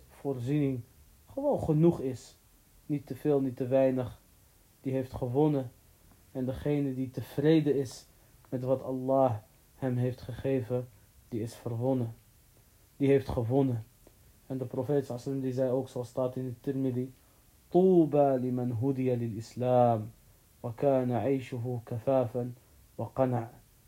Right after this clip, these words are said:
Het paradijs, of gelukkig, is degene die geleid is tot de islam. En zijn levensvoorziening is net genoeg. En diegene die is tevreden.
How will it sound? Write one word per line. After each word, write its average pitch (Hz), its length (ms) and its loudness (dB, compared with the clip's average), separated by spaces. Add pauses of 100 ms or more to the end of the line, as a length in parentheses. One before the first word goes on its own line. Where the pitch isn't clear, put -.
(220)
Het - 240 -10
paradijs, 147 840 4 (420)
of 143 200 -8
gelukkig, 147 720 0 (520)
is 135 200 -6
degene 139 460 -4
die 127 120 -6
geleid 135 560 0
is - 340 -12 (380)
tot 139 260 -4 (180)
de 131 180 -10
islam. 127 600 -2 (560)
En 135 200 -6
zijn 123 360 0
levensvoorziening 139 1160 -2
is 131 200 -14 (120)
net 208 260 -8
genoeg. 151 520 -4 (600)
En 139 140 -6
diegene 131 560 -2
die 123 240 -4
is - 220 -12 (280)
tevreden. 120 720 0